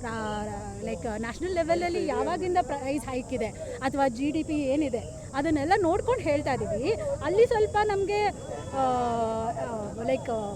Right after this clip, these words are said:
ಎಲ್ಲ ಫೆಸಿಲಿಟೀಸ್ ಆದಮೇಲೆ ಅವ್ರು ಇಲ್ಲಿ ಸ್ಟ್ರೈಕ್ ಮಾಡಲಿ ಸರ್, ನಾವು ಬೇಡ ಅಂತ ಹೇಳ್ತಿಲ್ಲ, ಇಲ್ಲಿ ಮಾಡಲಿ. ಅಲ್ಲಿಂದನೇ ನಮಗೆ ತೊಂದರೆ ಕೊಟ್ಟ ಮೇಲೆ ನಮ್ಮ ಬರೀ ರಾಜ್ಯ ಸರ್ಕಾರದ ಕೈಲಿರುತ್ತಾ ಸರ್?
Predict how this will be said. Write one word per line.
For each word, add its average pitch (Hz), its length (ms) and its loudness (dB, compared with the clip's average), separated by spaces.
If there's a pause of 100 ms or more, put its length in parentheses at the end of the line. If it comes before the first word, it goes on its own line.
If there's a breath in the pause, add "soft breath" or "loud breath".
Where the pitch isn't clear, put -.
(200)
ಎಲ್ಲ 277 200 -2
ಫೆಸಿಲಿಟೀಸ್ 392 560 2
ಆದಮೇಲೆ 370 340 2
ಅವ್ರು 392 200 6
ಇಲ್ಲಿ 381 220 2
ಸ್ಟ್ರೈಕ್ 415 320 -2
ಮಾಡಲಿ 370 340 0
ಸರ್, 277 240 0
ನಾವು 269 160 -2
ಬೇಡ 269 240 2
ಅಂತ 302 140 2
ಹೇಳ್ತಿಲ್ಲ, 269 360 0 (520 loud breath)
ಇಲ್ಲಿ 381 100 4
ಮಾಡಲಿ. 415 360 4
ಅಲ್ಲಿಂದನೇ 370 520 2
ನಮಗೆ 415 340 4
ತೊಂದರೆ 302 300 6
ಕೊಟ್ಟ 339 200 8
ಮೇಲೆ 269 320 2 (260 loud breath)
ನಮ್ಮ 311 360 4 (600)
ಬರೀ 330 300 4
ರಾಜ್ಯ 349 300 2
ಸರ್ಕಾರದ 349 480 0
ಕೈಲಿರುತ್ತಾ 294 520 -2
ಸರ್? 302 220 -6